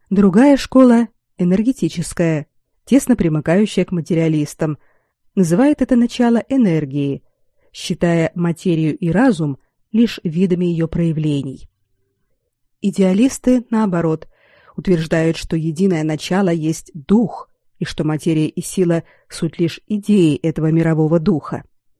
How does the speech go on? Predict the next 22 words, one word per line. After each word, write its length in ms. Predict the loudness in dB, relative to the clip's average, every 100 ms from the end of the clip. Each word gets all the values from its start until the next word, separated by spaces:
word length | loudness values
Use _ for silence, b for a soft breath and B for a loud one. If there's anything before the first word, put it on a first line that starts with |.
| _ _ _ _ _ _ _ _
Теологи 580 | 2 4 6 4 4 0
провозглашают 840 | 2 0 0 0 -2 0 -2 -2
единым 320 | -4 -2 -2 0
началом 600 | -2 -4 -2 0 0 -4 _ _ _ _
личного 540 | -2 -2 -2 -2 0 0
Бога, 500 | 4 2 2 -4 -6 _ _ _ -14
всегда 540 | -2 -2 2 2 2
при 160 | -2 -4
всем 260 | 0 0
разнообразии 680 | 0 0 0 2 0 0 -2
своих 320 | -2 -4 -2
учений 360 | -4 -2 0 2
и 40 |
догматов 560 | 0 0 2 2 2 -2 _ _ _ _
приписывая 580 | 0 2 2 0 2 2
ему 440 | 2 2 2 0 -4
определенные 720 | -8 -4 -2 2 2 4 2
свойства, 640 | -2 -2 0 0 0 -2 -2 -4 _
характеристики 1120 | 0 0 2 -4 -2 -2 -2 -4 0 0 0 _ _
и 100 | -4
тому 260 | 0 0 -2
подобное. 540 | -2 -2 -2 -6 -8